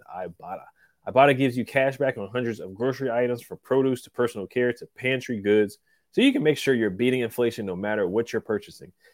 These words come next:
Either link your loyalty account or upload your receipt after you shop and get your cash back. It's that easy. Other apps give you points that don't amount to much. With Ibotta, you get real cash that you can cash out to your bank account, PayPal, or gift cards.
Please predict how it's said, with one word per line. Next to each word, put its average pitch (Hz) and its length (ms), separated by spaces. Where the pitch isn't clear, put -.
Either 123 240
link 156 320
your 117 120
loyalty 120 420
account 117 260
or 85 60
upload 120 280
your 98 100
receipt 110 380
after 120 240
you 92 160
shop 139 380
and 95 160
get 98 160
your 76 80
cash 104 380
back. 92 280
It's 82 320
that 92 300
easy. 98 460
Other 143 180
apps 139 260
give 139 100
you 120 100
points 139 340
that 95 180
don't 117 160
amount 117 260
to 104 80
much. 117 260
With 107 120
Ibotta, 107 440
you 113 100
get 98 200
real 123 240
cash 123 440
that 87 100
you 120 160
can 87 180
cash 143 380
out 123 160
to 123 100
your 101 80
bank 107 220
account, 101 340
PayPal, 151 560
or 127 380
gift 113 240
cards. 73 440